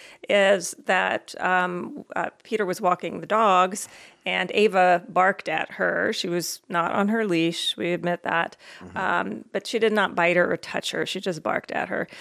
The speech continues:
Speaker 1: And this woman is just horrendous, and she has complained, um, she doesn't like the dogs. But, you know, we're on these thirty-five acre plots.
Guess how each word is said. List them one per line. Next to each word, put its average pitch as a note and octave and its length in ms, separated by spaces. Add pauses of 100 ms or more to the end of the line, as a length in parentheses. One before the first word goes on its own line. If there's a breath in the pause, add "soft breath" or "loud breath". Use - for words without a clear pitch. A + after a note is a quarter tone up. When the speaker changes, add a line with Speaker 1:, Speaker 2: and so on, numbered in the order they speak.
(240 loud breath)
Speaker 1:
And F#3 420
this - 300
woman G3 360
is E3+ 180
just F3 240
horrendous, F3 520
and F#3+ 140
she G3 100
has F#3 220
complained, E3+ 720
um, E3+ 260
she F3+ 140
doesn't E3+ 260
like F3 160
the F#3 80
dogs. E3 560
But, - 160
you C4+ 60
know, B3 100
we're A#3+ 100
on B3 80
these A3+ 160
thirty-five D#3+ 600
acre D#3+ 320
plots. - 420